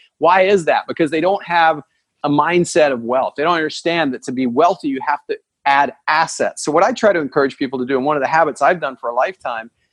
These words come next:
is I've looked for assets, looked at deals on a regular basis. And people always say, "Well, why would I look at deals? I don't have any money."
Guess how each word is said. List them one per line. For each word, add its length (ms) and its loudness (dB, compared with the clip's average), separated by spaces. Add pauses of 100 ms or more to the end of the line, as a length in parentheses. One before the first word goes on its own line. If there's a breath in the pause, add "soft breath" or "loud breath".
(340)
is 100 0
I've 160 2
looked 300 2
for 280 0
assets, 560 0
looked 240 0
at 160 -4
deals 320 2
on 80 -2
a 60 0
regular 340 0
basis. 560 -8
And 120 -10
people 240 2
always 200 4
say, 140 2
"Well, 140 -2
why 180 -6
would 80 0
I 80 6
look 160 0
at 180 -2
deals? 300 0
I 40 -2
don't 140 -6
have 160 -2
any 140 -4
money." 400 -6